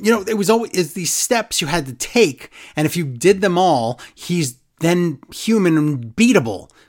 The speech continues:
But no, they just fired him instead. Yep. Much easier, right?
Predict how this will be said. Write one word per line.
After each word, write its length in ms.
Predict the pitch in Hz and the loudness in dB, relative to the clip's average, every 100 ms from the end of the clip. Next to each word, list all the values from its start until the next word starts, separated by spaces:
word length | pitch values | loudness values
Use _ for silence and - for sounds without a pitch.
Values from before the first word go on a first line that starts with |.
| _ | _
But 160 | 190 | -2
no, 480 | 220 277 185 107 - _ - | 2 4 4 0 -6 _ -8
they 80 | 147 | -6
just 160 | 135 | -2
fired 240 | - 117 107 | -2 -2 -2
him 100 | 113 | -4
instead. 440 | 110 104 95 - _ _ _ _ _ _ _ - _ _ _ _ _ _ | -6 -8 -10 -14 _ _ _ _ _ _ _ -20 _ _ _ _ _ _
Yep. 140 | - - _ _ _ _ _ - | -16 -16 _ _ _ _ _ 0
Much 200 | 220 143 | 0 2
easier, 320 | 143 147 113 | 0 0 -2
right? 240 | 113 151 | -4 -6